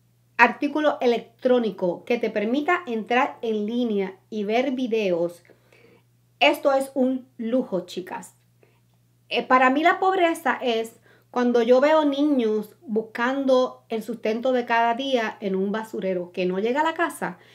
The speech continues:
y no tiene un techo, no tiene un internet, no tiene un electronic device para ver un video.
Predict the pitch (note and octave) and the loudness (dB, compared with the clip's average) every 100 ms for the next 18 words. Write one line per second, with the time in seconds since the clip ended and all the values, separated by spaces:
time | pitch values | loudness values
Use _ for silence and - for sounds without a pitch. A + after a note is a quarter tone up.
0 | - - A3+ A3 C4 D4 D4 A3+ A3+ - | -20 -6 -4 -2 0 0 0 -4 -4 -10
1 | D#3+ - G#3 G#3 A3+ A#3+ - A#3+ A3 G#3+ | -12 -8 -8 -6 -4 -4 -2 -4 -2 -2
2 | F#3+ F#3+ F#3+ F3+ - G#3+ G#3+ A3+ B3 A#3+ | 0 0 0 -2 -4 -6 -4 -2 -2 -2
3 | B3 B3 A3 G3 - A3+ B3 D4 - E4 | -2 -2 -2 -4 -6 -2 -2 -2 -6 -2
4 | D4+ A#3 G#3+ - A3 F#3+ - G3+ G3+ G3+ | 0 0 -2 -6 -4 -4 -4 -6 -4 -4
5 | G3 E3 - | -4 -6 -6